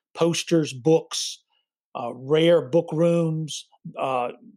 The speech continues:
you name it. We've raised money to help preserve it. We've raised a little over two million dollars, uh, for about eighty different projects around the country. And, uh,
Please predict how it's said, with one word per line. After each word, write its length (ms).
you 220
name 340
it. 180
We've 220
raised 380
money 460
to 100
help 340
preserve 440
it. 120
We've 160
raised 280
a 100
little 220
over 200
two 240
million 400
dollars, 680
uh, 440
for 140
about 280
eighty 260
different 380
projects 540
around 300
the 60
country. 560
And, 480
uh, 300